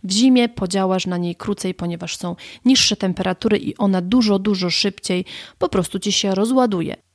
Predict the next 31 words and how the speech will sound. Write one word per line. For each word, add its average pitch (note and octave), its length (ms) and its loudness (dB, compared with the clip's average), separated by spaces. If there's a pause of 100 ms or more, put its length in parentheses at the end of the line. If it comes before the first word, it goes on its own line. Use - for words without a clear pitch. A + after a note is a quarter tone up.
(100)
Kolejna G3+ 480 4
kwestia A3 520 -2
związana G3+ 520 2
z - 100 -6
przygotowaniem F#3 880 -2
do, F3+ 300 0 (380)
e, F#3 280 -2
sesji F#3+ 380 -4
zimowej F#3+ 640 2 (240)
swojego G#3 360 0
sprzętu G3 460 0
jest A#3 260 -2
taka, G#3+ 300 -2
że G#3 300 0 (300)
możesz C4+ 280 4
mieć A#3+ 180 2
dwa G3+ 220 0
przypadki. - 600 -8
Możesz C#4+ 260 0
mieć C#4 160 4
taki A3 240 -4
przypadek, G3 460 -2
że G3 60 -2
jest F3+ 120 -4
bardzo, F#3+ 300 2
bardzo F3+ 300 -2
zimno, F3 460 2
czyli F#3 220 -2
te G3 160 -2
niskie G3 340 0
temperatury, F#3 800 -2